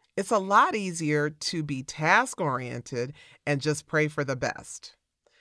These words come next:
Being task-oriented, it does have a place. However, the most productive task orientations are tightly aligned to strategic intent.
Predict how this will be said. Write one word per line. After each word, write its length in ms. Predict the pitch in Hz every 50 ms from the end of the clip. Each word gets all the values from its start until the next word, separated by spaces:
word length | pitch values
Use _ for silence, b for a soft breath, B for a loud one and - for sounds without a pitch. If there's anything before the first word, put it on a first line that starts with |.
| b b b b b b b _ _ _ _ _ _ -
Being 260 | 202 214 240 285 392
task-oriented, 840 | - - 277 202 202 196 - 196 175 160 156 156 147 151 160 117 -
it 160 | - 175 185
does 220 | 180 226 226 240 233
have 200 | 233 196 165 147
a 60 | 139
place. 760 | - - - - - 208 170 117 92 104 - - - - - - -
However, 720 | - - 214 202 196 214 226 233 196 147 127 - - - - b b b b b b _ -
the 80 | 160
most 360 | 156 165 180 190 185 - -
productive 920 | _ - 185 165 147 131 _ _ - 196 240 440 - _ - 156 151 127 -
task 420 | - 160 156 139 135 135 - -
orientations 1040 | - 135 135 135 135 131 127 123 127 - 147 117 117 120 - - 131 123 127 127 - B B B B B B B _
are 160 | - 139 139 143
tightly 760 | - - - - - - 185 202 233 - - 226 240 247 240 -
aligned 760 | - 233 214 185 151 127 120 117 110 143 127 127 123 - - _ _
to 160 | - - 156
strategic 720 | 131 - - - 127 117 - - - 131 127 - 143 135 143 _ -
intent. 760 | 139 131 135 135 - - - 101 - - - - - -